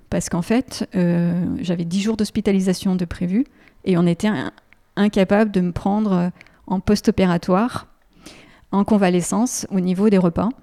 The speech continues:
en, me prendre en charge. Chose que je comprends tout à fait, hein. Donc, du coup, euh, j'ai dû, euh, préparer, euh, vingt plats, euh,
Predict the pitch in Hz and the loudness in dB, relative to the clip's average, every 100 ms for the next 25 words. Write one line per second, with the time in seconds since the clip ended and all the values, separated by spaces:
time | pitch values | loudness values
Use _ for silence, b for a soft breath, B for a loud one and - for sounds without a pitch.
0 | - 185 185 180 175 190 190 175 190 233 | -4 -2 0 -2 0 -2 0 -2 -2 -6
1 | - - _ _ _ _ _ _ - - | -10 -20 _ _ _ _ _ _ -20 -20
2 | - - 214 - 190 - 180 - 175 - | -10 0 0 0 -6 -6 -6 -6 -8 -4
3 | 180 247 285 226 B B B B - 190 | 0 2 2 -2 B B B B -6 0
4 | 220 214 190 185 240 269 247 185 170 170 | 0 0 -6 0 4 6 6 4 4 2
5 | 170 170 175 180 214 208 175 208 240 247 | 0 -2 -2 0 0 0 -2 0 2 2
6 | 180 170 165 - 208 202 185 196 226 240 | 2 0 -2 -2 0 2 2 2 2 2
7 | 202 170 170 185 190 - 185 196 226 240 | 2 0 0 0 0 -2 -2 0 0 0
8 | 226 185 175 | 0 -2 -2